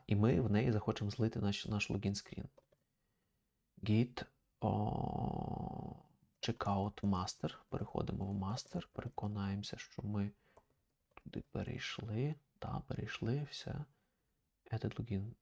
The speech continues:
download file. І тепер git merge. Нарешті ми виконуємо цю команду git merge. А, назва нашої гілки, яку ми хочемо злити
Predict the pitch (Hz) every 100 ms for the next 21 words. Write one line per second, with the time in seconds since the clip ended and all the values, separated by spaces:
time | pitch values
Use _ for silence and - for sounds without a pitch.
0 | - 110 - 101 98 95 - - - -
1 | - _ _ _ _ _ _ _ _ _
2 | _ _ _ _ _ _ - - - -
3 | - - - 110 135 131 160 - - 104
4 | 104 107 - - - - - 101 110 117
5 | - - 107 104 101 - 104 110 104 -
6 | - 101 95 101 107 101 - 110 113 -
7 | - _ _ _ _ _ _ _ _ _
8 | _ _ _ _ _ _ _ _ _ 113
9 | 107 107 104 101 98 107 101 - - 107
10 | 107 - - 104 107 151 - 104 104 -
11 | 107 104 - - 107 101 110 110 -